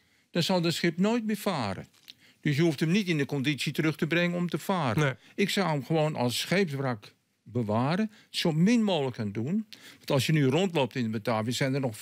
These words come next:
Speaker 1: ontzettend veel prachtige plekken. Hè, de-, die, al die dekken zijn nog in goede staat. Nou, je bent aan boord
Speaker 2: Mhm.
Speaker 1: geweest.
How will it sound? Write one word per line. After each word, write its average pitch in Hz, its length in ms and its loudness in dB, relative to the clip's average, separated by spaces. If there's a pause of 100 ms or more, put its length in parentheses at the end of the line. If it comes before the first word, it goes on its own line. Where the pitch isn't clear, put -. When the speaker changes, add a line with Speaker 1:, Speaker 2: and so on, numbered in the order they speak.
Speaker 1:
ontzettend 180 500 -2
veel 131 280 -2
prachtige 185 560 -4
plekken. 160 500 -2 (480)
Hè, 147 200 2
de-, 135 180 0
die, 120 140 -4
al 170 200 0
die 147 140 2
dekken 160 300 0
zijn 135 180 -2
nog 131 160 0
in 113 80 0
goede 117 280 0
staat. 156 320 -2
Nou, 135 160 0
je 117 80 2
bent 127 200 -2
aan 120 80 0
boord 190 180 2
Speaker 2:
Mhm. 180 120 0
Speaker 1:
geweest. 113 460 -2